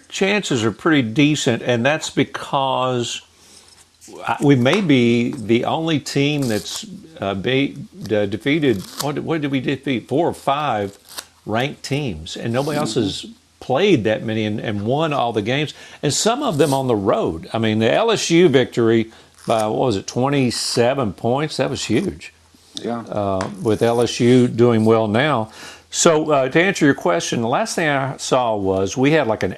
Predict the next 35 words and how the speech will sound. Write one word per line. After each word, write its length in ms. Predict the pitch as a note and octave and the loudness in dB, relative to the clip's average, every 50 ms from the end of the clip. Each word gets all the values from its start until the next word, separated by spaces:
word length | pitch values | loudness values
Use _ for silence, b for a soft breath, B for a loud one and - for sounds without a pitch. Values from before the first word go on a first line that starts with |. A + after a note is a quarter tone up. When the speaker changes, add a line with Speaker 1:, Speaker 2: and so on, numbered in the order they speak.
| - | -4
Speaker 1:
eighty-eight 680 | C3 B2 C3+ D#3 D#3+ F3 D#3+ C3+ - - C3+ C3+ C#3 - | -2 0 2 2 2 2 0 0 0 0 0 0 0 -2
percent 420 | - - G#2+ - - C3 B2 - - | -8 -10 -8 -4 -4 -4 -4 -4 -8
chance 600 | - - - C3 B2+ A#2 G2+ G2 G2+ - - - | -10 -6 -4 -2 -2 -2 -2 -2 -4 -6 -8 -6
to 100 | - F#2+ | -4 0
get 220 | F2+ A2 A#2+ - | 0 0 0 0
in 100 | A#2 G#2 | -2 -4
the 80 | G2+ G2+ | -4 -4
playoffs, 680 | - - B2+ B2+ B2+ A#2+ F#2+ F2+ F#2 G2+ G#2 - - B B B B B B B B B B B - - - C4 - | -2 -2 0 2 2 2 0 0 -2 -4 -4 -6 -10 B B B B B B B B B B B -18 -16 -16 -8 -2
and 460 | - A#2+ A2+ A2 A2 G#2+ G#2+ G#2+ - | 2 2 4 4 4 2 0 0 0
Ohio 320 | - B2+ B2+ C#3+ D3 C#3+ | 0 0 2 2 2 0
State 320 | C#3 - - - C3+ D#3 E3 | 0 0 2 2 2 4 4
was 160 | C#3+ A#2+ F#2+ | 2 2 4
at 100 | A2+ G#2+ | 4 4
eighty-seven, 720 | A2+ C3+ D3 C#3+ A#2+ - - - - C3 C3 G#2+ F2 D#2 | 4 4 4 4 2 2 0 0 2 2 2 0 -2 -4
which 220 | E2 G2 G2 F2+ - | -4 -4 -6 -4 -4
is 140 | G2+ F2+ F#2+ | -4 -4 0
weird. 400 | F#2 G#2 G2+ G2+ A2 B2 A#2 B B B B B B B B B _ _ _ - | 4 4 6 6 6 4 2 B B B B B B B B B _ _ _ 2
And 180 | - D3 D3 D3 | 4 4 6 8
the 80 | C#3+ E3 | 6 6
other 160 | A#3 A3+ A#3+ | 6 4 2
thing, 240 | B3 - E3+ D3+ D3 | 4 4 4 4 4
I 80 | C#3+ | 2
think 320 | - - - C4+ C4+ C4+ - | 0 0 0 0 0 0 0
the 80 | - | 0
committee, 760 | - - - E3+ D3 C#3 C#3+ D#3+ D#3+ C3 A2+ G#2 G#2 A#2+ C#3 F3+ - _ _ _ _ _ - - - - - | 2 4 4 6 6 8 8 8 8 8 8 8 8 6 4 -2 -10 _ _ _ _ _ -20 -20 -20 -8 0
this 260 | - D#3+ A3 - - | 2 2 2 2 0
is 60 | D#3+ | 2
good 200 | C3+ C#3+ E3+ D#3 | 4 6 4 6
for 160 | - B2 A2+ A#2 | 6 4 4 4
us. 300 | A2 F2+ E2+ - - - | 4 2 -2 -4 -2 0
Let's 160 | - F3 - | 0 0 2
say 140 | - G3+ E3+ | 2 2 2
Georgia's 460 | B2+ A2 C#3+ C#3 C#3+ C#3+ A#2 A2+ A2 | 4 4 4 4 4 4 4 2 4
number 220 | A2+ A#2+ A2 G#2 G2+ | 4 2 4 4 2
one. 480 | F#2+ F#2+ G#2 A2+ G#2+ F#2 D#2+ D#2 D#2 | 2 4 2 2 2 0 -4 -6 -10